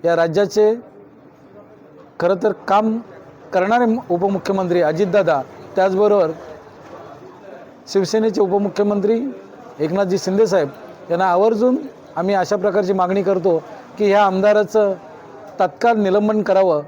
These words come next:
आणि या आंतर-, अ, अर्थसंकल्पीय अधिवेशनामध्येच अशा प्रकारची आपण मागणी करा-, करावी. कारण, अ,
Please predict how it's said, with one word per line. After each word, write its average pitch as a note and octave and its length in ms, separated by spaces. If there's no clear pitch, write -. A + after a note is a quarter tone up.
आणि F#3 160
या G3+ 100
आंतर-, F3 360
अ, E3 320
अर्थसंकल्पीय F#3+ 760
अधिवेशनामध्येच G#3 840
अशा F3 200
प्रकारची F#3 340
आपण F#3+ 180
मागणी F#3 300
करा-, F#3+ 320
करावी. F#3 340
कारण, A#3+ 360
अ, A#3 220